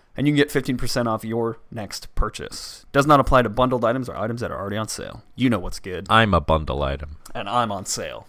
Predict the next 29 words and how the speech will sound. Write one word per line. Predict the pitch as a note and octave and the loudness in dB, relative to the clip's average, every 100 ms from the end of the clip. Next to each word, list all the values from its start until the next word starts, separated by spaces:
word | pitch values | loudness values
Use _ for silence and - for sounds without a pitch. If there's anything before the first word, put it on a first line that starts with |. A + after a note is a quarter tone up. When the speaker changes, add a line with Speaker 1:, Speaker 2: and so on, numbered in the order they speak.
| - | -18
Speaker 1:
So | - C3+ | -2 2
that's | D3 G#3 - | 4 4 2
all | B2+ C#3+ | 2 4
I | B2+ C3 | 4 2
got | G#2+ F#2+ - | -2 -8 -8
for | - | -8
housekeeping. | A2+ A2 - - F2 F2 E2+ | -2 -2 -4 -10 -12 -10 -8
Now | G2 G2 | -6 -2
let's | C3 - | -2 -4
get | E3 E3+ | -8 -8
to | B2+ | -8
this | A2+ - | -8 -10
message. | F#2 - - - | -14 -14 -16 -12
Speaker 2:
Yes, | C#3+ G#2 | -10 -8
Speaker 1:
Um, | G2+ F#2+ F#2+ - | -8 -8 -10 -12
Speaker 2:
let's. | C3 B2 | -10 -4
Speaker 1:
I | C3 | 2
think | F3 | 4
it | |
was | D#3 | 4
a, | D3 | 4
it | C3+ | 4
was | C3 | 2
a | |
pretty | - D#3 | 2 2
cool | C#3+ D3 | 2 0
message | C#3 C3+ C#3 B2+ A#2+ | 0 0 0 -2 -2
that, | A#2+ A2 | 0 0
um, | - A2 G#2 G2+ G#2 | -2 -4 -4 -6 -10